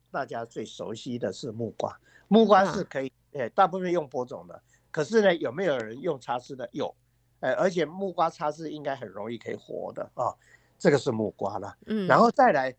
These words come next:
Speaker 1: 播种哈，可以今年播种，明年可以收到的，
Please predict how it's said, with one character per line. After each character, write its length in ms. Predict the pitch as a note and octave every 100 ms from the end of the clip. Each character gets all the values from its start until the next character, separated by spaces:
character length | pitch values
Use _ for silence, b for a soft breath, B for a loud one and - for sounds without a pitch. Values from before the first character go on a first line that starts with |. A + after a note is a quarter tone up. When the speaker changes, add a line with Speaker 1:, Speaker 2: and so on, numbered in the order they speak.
| _ _ _
Speaker 1:
播 260 | A#3 A#3+ B3
种 260 | E3+ A#2+
哈， 260 | A2+ C3 G#2+ -
可 140 | F#3
以 200 | G3 C#3+ A#2+
今 200 | G#3 A3+
年 200 | F3+ E3+
播 220 | G3+ G3
种， 200 | F#3+ D#3
明 400 | C#3 C#3+ D3+ F3
年 240 | G3+ E3 D#3
可 120 | G3
以 40 |
收 260 | D#3+ - F3
到 180 | E3 D3
的， 180 | A#2